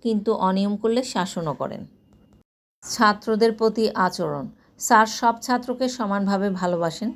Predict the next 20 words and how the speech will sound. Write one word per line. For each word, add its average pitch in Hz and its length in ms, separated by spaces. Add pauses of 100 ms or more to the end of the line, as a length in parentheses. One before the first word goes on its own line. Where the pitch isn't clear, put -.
তিনি 190 240
দুর্বল 190 440
ছাত্রদের 226 600
আলাদা 185 360
করে 214 200
সাহায্য 185 460
করেন 214 240 (400)
এবং 240 440
উৎসাহ 208 500
দেন। - 220 (720)
ছয়, 202 540 (120)
আমাদের 202 420
প্রতি 226 320
প্রভাব। 185 500 (180)
তার 202 200
প্রেরণায় 233 440
আমরা 208 360
নিয়মিত 190 600 (420)
পড়াশোনা 247 600
করি। 262 220